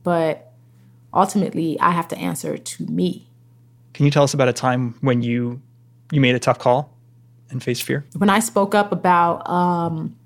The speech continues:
Speaker 1: a conference that invited me to s-, to come speak in Europe, and they wanted me to basically pay my way there. They said it would be great exposure for me. And I found out that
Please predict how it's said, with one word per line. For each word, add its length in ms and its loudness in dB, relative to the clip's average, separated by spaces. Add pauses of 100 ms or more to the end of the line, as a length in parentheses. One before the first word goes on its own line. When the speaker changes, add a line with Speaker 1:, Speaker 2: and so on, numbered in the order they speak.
Speaker 1:
a 60 4
conference 640 0
that 160 2
invited 360 2
me 80 0
to 60 0
s-, 300 -8
to 160 0
come 200 0
speak 340 -4
in 120 -4
Europe, 420 -2 (420)
and 280 -2
they 300 4
wanted 440 0
me 440 0
to 320 0
basically 480 0
pay 240 2
my 180 2
way 200 2
there. 260 -2 (260)
They 220 0
said 500 2 (800)
it 60 0
would 100 0
be 60 -2
great 320 0
exposure 600 -2
for 180 -14
me. 280 -14 (480)
And 120 2
I 80 4
found 340 0
out 380 0 (1080)
that 500 0